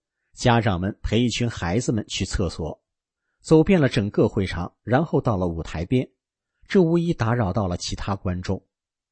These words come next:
一些人可能受到影响，以至于他们在中场休息后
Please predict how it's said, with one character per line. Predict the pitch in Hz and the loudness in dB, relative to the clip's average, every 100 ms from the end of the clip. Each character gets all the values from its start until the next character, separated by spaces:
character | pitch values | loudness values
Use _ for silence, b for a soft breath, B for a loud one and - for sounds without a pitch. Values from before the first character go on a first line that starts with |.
| _ _ _ | _ _ _
一 | 185 | 0
些 | 160 180 | 6 6
人 | 131 135 | 6 2
可 | - | -2
能 | 98 90 | -2 -2
受 | - 92 | -2 -2
到 | 87 | -2
影 | 82 78 | -4 -6
响， | 101 85 78 _ _ _ _ | -6 -6 -6 _ _ _ _
以 | - 147 | 0 2
至 | 151 170 | 4 2
于 | 117 131 | 2 0
他 | - 131 | -2 -2
们 | 110 | 0
在 | 110 101 | 0 -2
中 | - 165 | 0 -2
场 | 170 98 | -2 -4
休 | 92 160 165 | -2 -2 0
息 | 110 | -2
后 | - 123 - | 0 0 -2